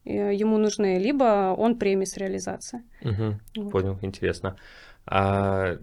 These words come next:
Speaker 2: давай тогда так. А, все любят под конец года подводить итоги. <laughs> А, скажи, ну, у вас же получается, правильно понял, что вот этот год — это первый, когда вы полноценно, э, там, вышли с продуктом на рынок и стали его реализовывать?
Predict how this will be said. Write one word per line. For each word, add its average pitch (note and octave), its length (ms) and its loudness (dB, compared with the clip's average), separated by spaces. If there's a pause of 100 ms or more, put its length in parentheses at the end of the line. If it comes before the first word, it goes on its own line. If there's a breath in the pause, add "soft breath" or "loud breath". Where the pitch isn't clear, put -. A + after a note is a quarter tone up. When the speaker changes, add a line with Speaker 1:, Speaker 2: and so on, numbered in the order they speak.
(640)
Speaker 2:
давай G2+ 300 2
тогда F#2+ 280 -2
так. - 360 -2 (360)
А, F2+ 280 0
все G#2 300 4
любят G2 300 2
под - 260 -6
конец F#2 220 0
года F#2 220 0
подводить F#2 440 -4
итоги. A#2 320 0 (120)
<laughs> - 720 -6
А, F#2+ 320 4
скажи, F#2+ 380 -2
ну, C3 80 4
у B2 40 8
вас A2+ 100 8
же G#2+ 160 0 (180)
получается, G#2 400 2
правильно D3+ 180 2
понял, C3 120 2
что F#2+ 140 -4
вот - 80 -4
этот F#2+ 160 0
год — B2 260 0
это G#2 200 0
первый, A2 380 2
когда F#2+ 340 -2
вы F#2+ 160 0
полноценно, F#2 580 -2
э, F2+ 340 -4
там, F2 300 -10
вышли F#2 280 -4
с F2+ 80 -10
продуктом F2+ 480 -4
на F#2 100 -2
рынок B2+ 420 -2
и F#2+ 140 -6
стали F#2 240 -4
его F2+ 120 0
реализовывать? F2 680 -6